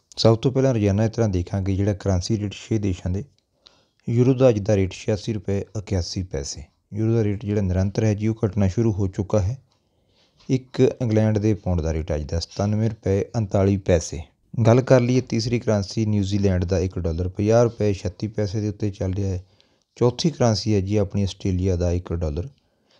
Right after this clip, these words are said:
ਚੁਰੰਜਾ ਰੁਪਏ ਅਠਾਰਾਂ ਪੈਸੇ। ਪੰਜਵੀਂ ਕਰੰਸੀ ਜਿਹੜੀ ਆਪਣਾ ਅਮਰੀਕਾ ਦਾ ਇੱਕ ਡਾਲਰ ਬਿਆਸੀ ਰੁਪਏ ਇੱਕ ਪੈਸਾ। ਤੇ ਇਸ ਤੋਂ ਅੱਗੇ ਹੈ ਜੀ ਛੇਵੀਂ ਕਰੰਸੀ ਲਾਸਟ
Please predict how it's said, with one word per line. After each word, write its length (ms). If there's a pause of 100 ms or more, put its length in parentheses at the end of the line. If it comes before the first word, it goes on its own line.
(140)
ਚੁਰੰਜਾ 380
ਰੁਪਏ 220
ਅਠਾਰਾਂ 320
ਪੈਸੇ। 420 (100)
ਪੰਜਵੀਂ 420
ਕਰੰਸੀ 360
ਜਿਹੜੀ 200
ਆਪਣਾ 280
ਅਮਰੀਕਾ 400
ਦਾ 100
ਇੱਕ 180
ਡਾਲਰ 300 (760)
ਬਿਆਸੀ 420
ਰੁਪਏ 260 (100)
ਇੱਕ 160
ਪੈਸਾ। 400 (640)
ਤੇ 80
ਇਸ 60
ਤੋਂ 180
ਅੱਗੇ 220
ਹੈ 140
ਜੀ 220
ਛੇਵੀਂ 380
ਕਰੰਸੀ 360
ਲਾਸਟ 260